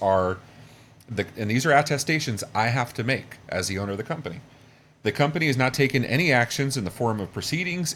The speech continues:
instituted or pe-, or petitions filed by a company at either state commissions, the court system, or the commission against data brokers in the past year." Why would I file litigations or complaint against a data broker? Because my data is being used inappropriately, right? Or there was a breach.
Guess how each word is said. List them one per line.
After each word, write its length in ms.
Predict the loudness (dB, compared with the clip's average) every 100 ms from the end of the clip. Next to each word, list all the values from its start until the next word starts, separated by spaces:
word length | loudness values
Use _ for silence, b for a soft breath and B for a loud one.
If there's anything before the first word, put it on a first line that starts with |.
| -2
instituted 640 | -2 -2 0 0 0 0
or 160 | 0 -2
pe-, 220 | -2 -8 -8 -2
or 200 | 0 0
petitions 580 | -2 -2 0 0 -4 0
filed 260 | 2 4
by 120 | 2
a 60 | 0
company 360 | 0 -4 0 0
at 80 |
either 220 | 0 -2 -4
state 300 | -2 -2 -2
commissions, 540 | -4 -2 -2 -4 -4 B B B -10
the 80 |
court 260 | -4 0 0
system, 360 | -2 -2 -2 0
or 160 | 0
the 100 | 0
commission 480 | -2 -2 -2 -2 -2
against 360 | -4 -2 -2 2
data 240 | 2 4
brokers 380 | 0 -2 -4 -6
in 60 |
the 80 | -6
past 340 | -4 -4 -4 -8
year." 180 | -12 -14 B B B B
Why 220 | 4 4
would 140 | 6
I 60 | 2
file 280 | 2 2 4
litigations 520 | 0 0 -4 -4 -8
or 40 |
complaint 340 | -8 -6 -4 -2
against 200 | -4 -2
a 40 |
data 220 | 2 2
broker? 280 | 2 -4 -6
Because 260 | -10 -8 -6
my 120 | -4
data 240 | -2 -2
is 100 | -2
being 200 | -6 -6
used 240 | -6 -8 -8
inappropriately, 680 | -10 -2 -2 -2 -8 -8 -14 -18 -10
right? 280 | -2 -2 -2 B B B
Or 160 | -2 0
there 120 | -2
was 140 | -4
a 40 | -2
breach. 380 | -2 -2 -6